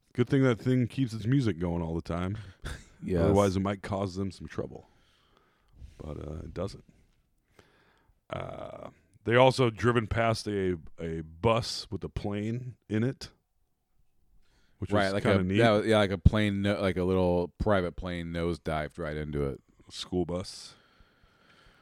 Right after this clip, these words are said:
Speaker 2: Sure, they spent a lot of money on that. You're like, "Oh, cool."
Speaker 1: Yeah.
Speaker 2: What kind of weirdo movie is this?
Speaker 1: <laughs> Yeah. Um, they get to the marina. Everybody's getting on to,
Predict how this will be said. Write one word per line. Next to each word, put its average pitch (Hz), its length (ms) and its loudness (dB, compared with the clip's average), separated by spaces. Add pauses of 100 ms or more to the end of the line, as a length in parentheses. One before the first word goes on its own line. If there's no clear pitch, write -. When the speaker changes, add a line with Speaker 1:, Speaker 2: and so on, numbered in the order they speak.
(100)
Speaker 2:
Sure, - 180 2
they 165 60 6
spent 160 200 6
a - 40 10
lot 147 180 12
of 160 60 10
money 156 220 10
on 120 140 8
that. 113 160 8
You're 107 100 4
like, 110 160 4
"Oh, 147 280 6
cool." 113 480 4 (400)
Speaker 1:
Yeah. 107 240 -2
Speaker 2:
What 123 140 -14
kind 123 140 0
of 104 80 4
weirdo 110 440 10
movie 104 360 6
is 98 180 6
this? 78 400 -4 (280)
Speaker 1:
<laughs> - 260 -10
Yeah. - 480 -8 (1080)
Um, 80 680 -2 (480)
they 113 120 2
get 151 200 8
to 151 80 2
the 147 80 4
marina. 135 540 6 (320)
Everybody's 104 520 2
getting 101 260 0
on 98 300 -2
to, 92 420 -2